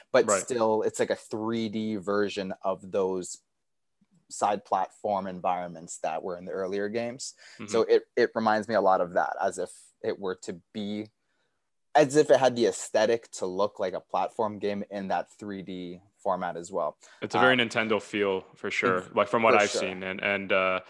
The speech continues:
Speaker 2: compared to, again, and this is what I wanna get into, like, compared to a lot of the games like Miles Morales and God of War, like, you don't, uh, typically think of Sony games as Astral Play or N-, Super Mario. But with that, um, I,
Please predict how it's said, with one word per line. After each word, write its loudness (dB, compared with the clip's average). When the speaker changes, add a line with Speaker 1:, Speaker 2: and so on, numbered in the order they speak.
Speaker 2:
compared 2
to, 4
again, 0
and 4
this 0
is -2
what 6
I 6
wanna 2
get 2
into, -4
like, -8
compared -6
to -4
a 0
lot 2
of 0
the -2
games -10
like -10
Miles -4
Morales -4
and -14
God -4
of -10
War, -4
like, -8
you -6
don't, -2
uh, 0
typically -8
think -8
of -4
Sony -6
games -10
as -8
Astral -4
Play -4
or -2
N-, -14
Super -12
Mario. -4
But -2
with -6
that, 4
um, 0
I, 2